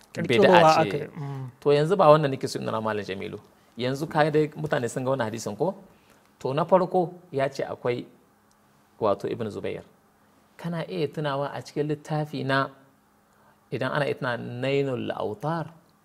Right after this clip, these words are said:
Speaker 2: Mhm.
Speaker 1: Ai a can mun ruwaito ruwaya daga Ibn Zubair. Can wurin saki yake yi.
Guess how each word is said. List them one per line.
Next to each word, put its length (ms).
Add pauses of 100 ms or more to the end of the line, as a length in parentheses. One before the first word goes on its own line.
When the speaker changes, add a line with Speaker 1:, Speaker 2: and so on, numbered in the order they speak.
(200)
Speaker 2:
Mhm. 580
Speaker 1:
Ai 180
a 120
can 240
mun 320
ruwaito 480
ruwaya 440
daga 280
Ibn 240
Zubair. 420 (1120)
Can 240
wurin 340
saki 460
yake 220
yi. 240